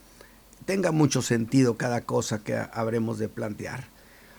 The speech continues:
Muy bien, mis hermanos, pues dentro de esta ruta ministerial estamos en, en el momento en que Jesús prácticamente ha iniciado su ministerio. Y voy a leer el capítulo dos,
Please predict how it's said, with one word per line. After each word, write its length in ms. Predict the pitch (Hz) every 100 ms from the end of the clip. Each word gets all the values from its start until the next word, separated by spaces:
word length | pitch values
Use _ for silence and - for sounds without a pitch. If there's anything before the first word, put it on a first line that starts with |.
| - - - - - - -
Muy 220 | 165 254
bien, 260 | 226 175 185
mis 160 | 175 135
hermanos, 480 | 135 139 170 160
pues 320 | - 127 - 127
dentro 400 | 214 - 180 147
de 140 | 147
esta 280 | 139 - 135
ruta 380 | 131 143 - 131
ministerial 800 | 127 117 - 117 117 127 151 160
estamos 560 | - - 131 135 127
en, 300 | 117 110 104 - - - - -
en 440 | 123 120 120 117
el 160 | 117 113
momento 580 | 110 117 139 139 156 147
en 200 | 131 113
que 180 | 123
Jesús 520 | 110 110 - 135 131 -
prácticamente 1040 | 139 135 131 135 131 117 123 123 113 127 -
ha 140 | 131
iniciado 600 | 131 131 117 120 123 127
su 180 | - 113
ministerio. 920 | 113 110 110 - 139 170 190 214 269 - - - - - - - - -
Y 240 | - 151 151
voy 200 | 170 254
a 60 |
leer 300 | 233 160 175
el 160 | 180 156
capítulo 580 | 139 127 151 143 147 127
dos, 300 | 113 113